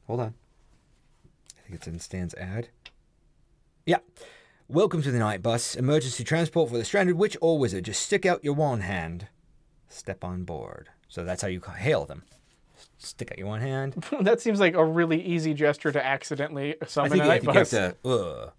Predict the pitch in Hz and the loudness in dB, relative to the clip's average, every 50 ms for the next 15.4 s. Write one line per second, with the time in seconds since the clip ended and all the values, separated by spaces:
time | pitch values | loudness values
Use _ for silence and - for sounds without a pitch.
0 | _ - - - - - 101 104 101 104 90 - 95 - 98 87 - - 110 - | _ -20 -20 -16 -10 -6 -4 -2 -2 -2 -2 -2 -4 -4 -4 -10 -8 -10 -8 -6
1 | 92 98 104 110 104 107 90 90 92 90 82 - - - - _ 143 139 107 85 | -2 -2 -2 -2 -2 -4 -6 -6 -6 -8 -8 -10 -14 -20 -4 _ 2 2 2 2
2 | - - - - - - - 175 170 165 160 - - - - 165 151 127 113 107 | 0 -4 -6 -6 -10 0 4 6 6 6 6 4 -8 -2 2 2 4 4 2 0
3 | - 123 131 107 - - - - - - - _ - - - - - 605 - - | 2 2 2 2 2 2 2 2 2 0 -2 _ 2 4 6 6 6 4 4 2
4 | 640 571 - 294 254 240 214 196 180 170 156 131 - - 135 123 117 120 123 123 | -4 -2 0 2 4 4 4 6 6 4 4 2 0 0 2 4 4 4 4 2
5 | 123 - - _ _ _ _ _ _ _ 226 240 214 - - - - - 180 - | 0 -6 -18 _ _ _ _ _ _ _ 4 6 6 4 0 -2 0 0 0 2
6 | - - 185 165 - _ - - - _ _ _ _ _ _ _ _ _ _ _ | 2 -2 -2 -4 -6 _ -20 -20 -20 _ _ _ _ _ _ _ _ _ _ _
7 | _ _ - 139 139 123 117 - 127 120 113 - 117 117 110 107 107 101 - - | _ _ -6 -4 -4 -4 -2 2 2 2 4 2 0 0 0 0 -2 -2 -4 -2
8 | 98 90 90 - - - _ - - 95 - 92 92 90 87 - - 143 151 151 | 0 0 0 -2 -8 -10 _ -8 -8 -6 -8 -6 -6 -6 -6 -6 -4 -4 -4 -4
9 | - - - - - - _ _ - 104 98 101 113 127 151 196 302 - _ - | -6 -8 -10 -12 -14 -18 _ _ -12 -10 -8 -6 -6 -6 -6 -6 -8 -10 _ -6
10 | - 110 127 170 202 - 135 226 226 180 262 139 147 151 160 156 135 131 143 147 | -4 -2 -2 -4 -4 -6 -4 4 6 8 8 8 8 6 4 2 2 2 2 4
11 | 160 160 147 147 135 110 80 - - 151 135 131 131 131 127 123 123 120 - - | 6 6 6 6 4 2 0 0 0 0 2 2 4 4 4 4 2 0 -8 -18
12 | _ _ _ _ _ 139 127 - - - _ - _ _ - 135 131 131 - - | _ _ _ _ _ -6 -4 -4 -8 -12 _ -20 _ _ -2 0 0 0 0 -4
13 | _ - 170 160 165 185 196 202 196 190 180 180 202 170 170 190 175 175 156 160 | _ -2 2 4 6 6 8 8 6 6 8 8 8 10 10 8 8 10 8 8
14 | 160 165 156 156 - 160 151 - 156 147 131 123 120 127 123 - 107 110 123 139 | 8 4 2 2 2 2 2 4 2 2 2 0 -2 -4 -6 -4 -2 0 0 2
15 | 147 151 160 165 170 170 165 | 4 4 4 6 6 6 4